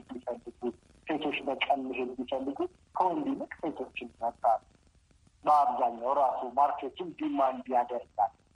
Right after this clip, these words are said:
ከዛም ከዛም አንጻር ሴቶች ናቸው ሞር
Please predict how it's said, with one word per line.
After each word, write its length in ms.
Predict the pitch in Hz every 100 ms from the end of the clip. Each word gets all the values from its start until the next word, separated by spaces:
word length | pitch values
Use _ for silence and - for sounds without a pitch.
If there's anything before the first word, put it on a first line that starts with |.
| _ _ _
ከዛም 400 | - 170 165 147 131
ከዛም 440 | 143 127 139 127
አንጻር 360 | 131 143 254 285 - _ _ _ 147 135 127 127
ሴቶች 380 | 170 170 180 160
ናቸው 340 | 143 - -
ሞር 220 | 131 147